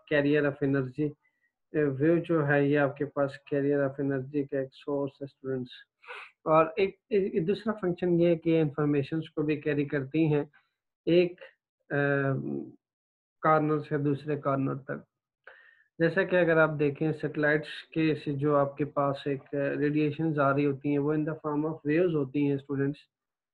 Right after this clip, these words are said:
आप देखें कि इसमें आप किसी को एक, अ, audio भेजते हैं, video भेजते हैं या picture भेजते हैं, वो किसी megabyte या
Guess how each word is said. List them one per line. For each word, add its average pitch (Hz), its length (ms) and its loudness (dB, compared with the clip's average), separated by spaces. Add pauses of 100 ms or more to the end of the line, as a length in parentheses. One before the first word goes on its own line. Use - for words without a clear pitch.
(260)
आप 143 100 0
देखें 147 440 -2
कि 160 180 -2
इसमें 151 400 -2
आप 135 320 0
किसी 143 280 -6
को 143 260 -2
एक, 143 300 -6
अ, 139 380 -4
audio 156 300 2
भेजते 147 400 -2
हैं, 139 240 0
video 143 360 0
भेजते 147 380 -4
हैं 135 420 -2
या 147 140 -2
picture 160 380 -4
भेजते 143 440 -2
हैं, 143 160 0
वो 147 160 0
किसी 165 320 -4
megabyte 147 760 0
या 147 240 2